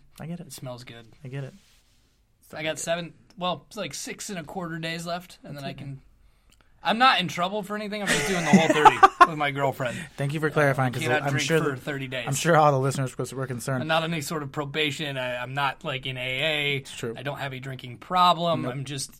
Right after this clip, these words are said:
Speaker 2: cutting it out, trying to lose a little weight, be a little
Speaker 1: Correct.
Speaker 2: healthier.
Speaker 1: That's it. That's it. And how could you, how could you fault him for it, people? By the way, found out this week we are the three hundred fifty-eighth ranked podcast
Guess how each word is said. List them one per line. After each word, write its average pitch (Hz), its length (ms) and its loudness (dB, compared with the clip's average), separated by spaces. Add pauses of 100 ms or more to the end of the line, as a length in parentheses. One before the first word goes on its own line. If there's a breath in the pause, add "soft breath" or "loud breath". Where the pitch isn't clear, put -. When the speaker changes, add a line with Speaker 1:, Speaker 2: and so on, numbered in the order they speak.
(120)
Speaker 2:
cutting 135 260 -10
it 127 60 -10
out, 131 280 -2
trying 123 160 -8
to 120 80 -12
lose 113 160 -16
a - 20 -18
little 107 180 -14
weight, 120 300 -10
be 127 80 -4
a 123 60 -2
little 120 80 -2
Speaker 1:
Correct. 117 140 -8
Speaker 2:
healthier. 113 360 -16
Speaker 1:
That's 196 240 -6
it. 254 220 -4 (120)
That's 160 240 -4
it. 214 260 0 (100)
And 143 180 -4
how 170 200 -2
could 180 180 -4
you, 180 100 -2 (100)
how 185 200 -2
could 190 160 -4
you 190 80 0
fault 185 260 2
him 175 80 0
for 131 180 -4
it, 123 60 -6
people? 139 320 -6
By 180 160 4
the 208 80 4
way, 196 300 4 (340 loud breath)
found 185 260 4
out 202 100 6
this 165 140 0
week 180 300 4 (180)
we 170 200 2
are 160 420 6 (480 soft breath)
the 151 420 -2
three 185 380 0
hundred 202 460 2
fifty-eighth 180 760 -2 (640)
ranked 156 320 0
podcast 160 720 2